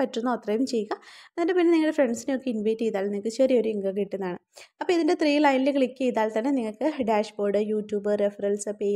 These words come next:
ഔട്ട്, പിന്നെ ഇതിൻ്റെ എന്തെങ്കിലും, ആ, ന്യൂസ് ഉണ്ട്, അതൊക്കെ നിങ്ങൾക്ക് നോക്കാനായിട്ട് പറ്റുന്നതാണ്. അപ്പോൾ അതെല്ലാം just നിങ്ങളൊന്ന് ചെക്ക് ചെയ്യുക. പിന്നെ ഏറ്റവും താഴെയായിട്ട് കോൺടെസ്റ്റ് എന്നൊരു ഓപ്ഷൻ ഉണ്ട്, അവിടെ ക്ലിക്ക് ചെയ്താൽ ആക്റ്റീവായിട്ടുള്ള എന്തെങ്കിലും കോൺടെസ്റ്റ് നടക്കുന്നുണ്ടെങ്കിലും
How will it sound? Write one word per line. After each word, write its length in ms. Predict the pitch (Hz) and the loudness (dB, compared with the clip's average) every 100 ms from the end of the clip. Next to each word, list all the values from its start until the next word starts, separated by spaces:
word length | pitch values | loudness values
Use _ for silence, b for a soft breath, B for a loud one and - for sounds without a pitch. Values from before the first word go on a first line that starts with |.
| 196 | 0
ഔട്ട്, 160 | 196 208 B B B | -2 -6 B B B
പിന്നെ 120 | 302 294 | 0 0
ഇതിൻ്റെ 180 | 247 262 | 2 2
എന്തെങ്കിലും, 360 | 220 226 233 254 208 | 0 2 2 2 0
ആ, 20 | 208 202 | -4 -2
ന്യൂസ് 300 | 214 220 220 214 | -2 -4 -4 -4
ഉണ്ട്, 180 | 196 208 - | -4 -4 0
അതൊക്കെ 280 | 302 302 320 | -2 -2 -2
നിങ്ങൾക്ക് 220 | 269 226 233 | -2 -2 -4
നോക്കാനായിട്ട് 500 | 202 - 196 190 196 190 | -4 -4 -2 -2 0 -2
പറ്റുന്നതാണ്. 380 | 180 190 185 202 | -2 -6 -6 -4
അപ്പോൾ 120 | 262 | -2
അതെല്ലാം 320 | 247 269 320 285 | 0 2 2 2
just 180 | 254 269 247 | 0 -2 -4
നിങ്ങളൊന്ന് 360 | 214 202 208 339 330 | -2 -2 0 -2 -2
ചെക്ക് 180 | 214 - | -6 -2
ചെയ്യുക. 260 | 208 185 262 - B B - | 0 2 0 -4 B B -2
പിന്നെ 140 | 330 302 | 0 0
ഏറ്റവും 280 | 302 392 403 | 0 0 4
താഴെയായിട്ട് 340 | 311 285 277 294 294 | 6 6 4 2 2
കോൺടെസ്റ്റ് 540 | 262 269 262 294 302 | 2 2 2 0 2
എന്നൊരു 200 | 285 247 196 | 0 2 0
ഓപ്ഷൻ 220 | - 214 | -2 -6
ഉണ്ട്, 120 | 202 196 | -2 -2
അവിടെ 160 | 196 185 | -2 -2
ക്ലിക്ക് 200 | 247 - 233 | -6 -6 -6
ചെയ്താൽ 220 | 220 233 220 | -2 -2 -4
ആക്റ്റീവായിട്ടുള്ള 540 | 214 254 247 240 254 226 | -6 -2 0 2 0 0
എന്തെങ്കിലും 300 | 214 214 233 226 | -2 -4 -4 -4
കോൺടെസ്റ്റ് 440 | 202 208 - 247 | -4 -4 -4 -4
നടക്കുന്നുണ്ടെങ്കിലും 640 | 208 196 208 208 190 233 | -2 -2 -2 -2 0 0